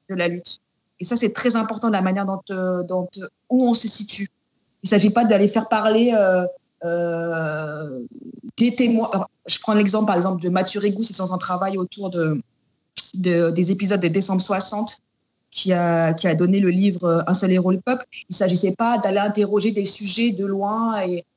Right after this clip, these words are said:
et de savoir, euh, ce qu'on pouvait en tirer comme leçon. Non, il s'agissait de faire émerger des témoignages émancipateurs,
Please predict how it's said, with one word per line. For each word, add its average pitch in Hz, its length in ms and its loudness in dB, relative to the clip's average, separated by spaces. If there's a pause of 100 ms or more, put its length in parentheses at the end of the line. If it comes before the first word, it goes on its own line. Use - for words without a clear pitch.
(220)
et 175 80 0
de 190 100 2
savoir, 202 480 2
euh, 185 140 2
ce 185 100 -2
qu'on 185 140 -6
pouvait 202 200 -10
en 190 140 -4
tirer 202 300 0
comme 185 200 0
leçon. 202 300 0
Non, 202 160 -2
il 202 40 0
s'agissait 214 540 0
de 185 60 -10
faire 190 200 -6 (160)
émerger 226 480 2
des 196 160 -6 (140)
témoignages 202 840 0 (420)
émancipateurs, 226 1000 0